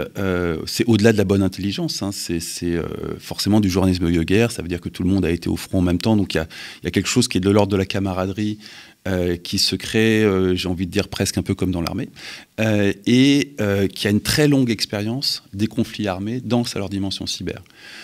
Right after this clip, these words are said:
Euh, aussi bien en Libye qu'en, euh, Syrie, que sur tout un tas de, de, de fronts dans lesquels il y avait effectivement des populations sous les bombes et où le cyber pouvait amener de la protection aux populations, euh, confronter,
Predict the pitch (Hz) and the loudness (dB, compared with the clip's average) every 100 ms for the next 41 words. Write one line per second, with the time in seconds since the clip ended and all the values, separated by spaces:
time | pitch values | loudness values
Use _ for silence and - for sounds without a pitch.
0 | - - 90 80 90 - 87 92 101 98 | -12 -4 -2 0 -2 -2 0 4 6 6
1 | 71 - 82 120 123 123 123 - 85 80 | 4 -2 2 4 4 4 0 -4 -4 -2
2 | 76 73 - - - 95 120 123 120 120 | -2 -2 -2 0 0 4 6 6 4 2
3 | 92 - - - 123 190 175 143 139 117 | 0 -2 -8 -4 -2 2 4 4 4 4
4 | - 95 85 107 - - 151 117 - 135 | 2 0 2 0 0 4 4 4 2 4
5 | 127 95 127 127 - 80 - - 107 117 | 6 6 6 4 0 -10 -8 0 4 4
6 | - - 85 - - 95 85 95 135 160 | 4 2 2 4 2 2 2 4 4 2
7 | - 104 107 123 160 160 - - 113 - | 2 4 6 6 2 -2 -6 6 8 8
8 | 120 107 120 - 98 98 107 110 113 123 | 6 6 6 4 0 2 4 6 6 6
9 | 120 95 - 98 92 - 90 90 - 82 | 4 0 -4 -2 -2 -2 -4 -4 -2 0
10 | 82 - 143 160 - - - 98 87 135 | 2 2 0 -2 -12 -16 -4 0 0 2
11 | 113 - 123 123 123 120 117 | 0 4 4 4 4 6 6